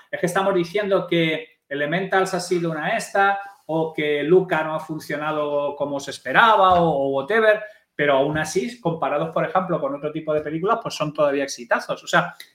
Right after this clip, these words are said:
el asunto es que nosotros tenemos la sensación de que han perdido un poco el polvo de, el polvo de hadas, que, que tenían en un momento dado, que es que era completamente inhumano. Y yo creo que es que es un proceso natural y que es prácticamente imposible mantener un nivel de excelencia durante un periodo de tiempo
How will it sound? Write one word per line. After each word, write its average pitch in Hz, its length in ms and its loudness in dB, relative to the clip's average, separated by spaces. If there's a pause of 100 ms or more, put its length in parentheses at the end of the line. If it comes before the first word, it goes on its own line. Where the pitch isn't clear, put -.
(120)
el 175 100 4
asunto 277 280 2
es - 80 -2
que 269 80 2
nosotros 254 360 -2
tenemos 226 320 -4
la 196 80 -4
sensación 180 540 -6 (260)
de 151 120 -4
que 185 80 0
han 190 100 0
perdido 180 300 0
un 170 80 -4
poco 175 180 -4
el 165 100 -2
polvo 147 300 -2
de, 131 340 -2
el 127 120 -8
polvo 147 240 -2
de 131 120 0
hadas, - 400 -10
que, 131 140 -6
que 131 120 -8
tenían 143 340 -2
en 170 80 2
un 165 60 0
momento 156 320 -2
dado, 175 120 2
que 175 60 -2
es 170 100 -8
que 170 60 0
era 160 80 2
completamente 156 560 -4
inhumano. 123 420 -6 (220)
Y 160 100 -4
yo 190 120 10
creo 233 140 -2
que 226 80 -4
es - 60 -6
que - 80 -6
es 196 80 -6
un 190 120 -4
proceso 190 320 -4
natural 170 400 -2 (260)
y 139 80 -8
que 165 100 0
es 165 100 0
prácticamente 165 520 -2
imposible 165 480 0
mantener 143 400 -4
un 170 100 0
nivel 165 220 0
de 156 80 -4
excelencia 165 720 -2 (240)
durante 139 400 -4
un 165 140 0
periodo 170 280 6
de 151 100 0
tiempo 175 500 0